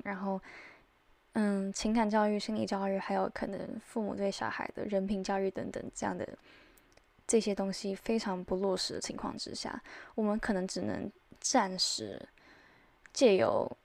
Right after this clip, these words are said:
充实自己，借由去理解这一块来保护自己，来取得自己想要的结果。那今天这一集听完呢，如果大家有任何的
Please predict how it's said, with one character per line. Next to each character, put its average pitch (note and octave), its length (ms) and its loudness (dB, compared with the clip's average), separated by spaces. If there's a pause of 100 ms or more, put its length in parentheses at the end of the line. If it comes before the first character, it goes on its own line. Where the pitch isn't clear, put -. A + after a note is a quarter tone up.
(140)
充 A#3+ 300 10
实 F#3 220 0
自 - 200 -4
己， - 220 -6 (140)
借 G3+ 260 0
由 - 240 0
去 - 460 -2
理 G3+ 180 4
解 A3+ 260 4
这 G3+ 120 2
一 G3 80 0
块 - 260 2 (640)
来 F#3+ 400 -2
保 G3 140 6
护 G#3+ 180 4
自 G3 180 -2
己， - 220 -10 (880)
来 G3+ 300 0
取 - 300 -4
得 - 340 -2 (400)
自 C4+ 200 0
己 G3+ 140 -2
想 - 200 -4
要 G1+ 60 -4
的 - 120 -4
结 - 260 -8
果。 - 220 -4 (420)
那 C4+ 180 6 (300)
今 C4+ 140 4
天 C#4 100 6
这 C#4 120 8
一 C4 60 8
集 A3 120 2
听 A#3 240 0
完 G3+ 160 2
呢， G#3 180 2 (400)
如 - 80 -4
果 A#3 80 2
大 G#3+ 180 2
家 G#3+ 200 2
有 - 20 2
任 G#3+ 180 4
何 G3 200 -2
的 - 400 -4